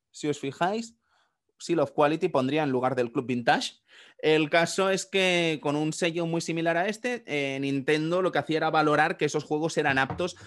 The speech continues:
para lanzarse en el mercado norteamericano y en las tiendas en concreto. Fijaos si el sello era, mm, era necesario para poder lanzar los juegos,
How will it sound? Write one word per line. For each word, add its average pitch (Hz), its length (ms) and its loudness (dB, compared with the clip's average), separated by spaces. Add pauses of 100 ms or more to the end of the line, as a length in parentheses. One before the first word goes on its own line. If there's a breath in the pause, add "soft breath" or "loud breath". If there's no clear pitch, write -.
(120)
para 135 240 4
lanzarse 127 500 0
en 147 60 -2
el 135 100 -2
mercado 127 540 -2
norteamericano 123 840 -4
y 127 100 -6
en 117 140 -2
las 110 180 -10
tiendas 113 300 -8
en 113 100 -8
concreto. 104 500 -10 (300 loud breath)
Fijaos 143 380 -2
si 180 100 -2
el 165 140 0
sello 147 420 0
era, 143 680 -2
mm, 135 800 -6 (400)
era 143 220 0
necesario 151 720 0 (520)
para 117 1120 0
poder 117 180 -2
lanzar 143 300 -4
los 143 120 -4
juegos, 165 340 0